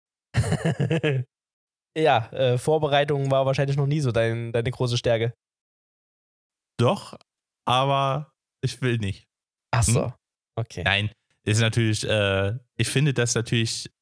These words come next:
Speaker 2: wenn wir das erst kurz davor lesen, da ist mehr Dynamik drin, weißt du, dann überlegst du dir schon Sätze und dann hast du das, was du sagen willst.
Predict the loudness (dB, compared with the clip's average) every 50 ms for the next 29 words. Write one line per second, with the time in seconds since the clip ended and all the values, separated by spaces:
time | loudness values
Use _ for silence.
0 | _ 0 2 4 4 4 2 0 -2 -2 -2 -2 -2 -2 -2 -2 -2 -2 -2 -2
1 | -4 -2 -2 0 0 0 2 2 0 0 0 -2 -2 -2 -2 -4 _ _ _ _
2 | _ _ _ _ _ _ _ _ _ _ 0 2 2 2 2 2 2 2 0 2
3 | 2 2 2 2 2 2 2 2 0 0 -2 -4 -6 -4 -2 0 0 0 0 0
4 | -2 -2 -2 -2 -2 0 0 0 0 0 0 0 0 0 0 -2 -2 -4 -4 -4
5 | -2 -2 0 0 0 0 0 0 -2 -2 -6 -4 -2 0 0 0 0 -2 -4 -8
6 | _ _ _ _ _ _ _ _ _ _ _ -2 0 0 2 2 2 2 2 2
7 | 0 0 -2 -4 -2 0 0 -2 -2 -2 -4 -4 -4 -2 -2 -2 0 0 0 0
8 | 0 -2 -4 -4 -4 -2 -2 0 0 -2 -4 -6 -10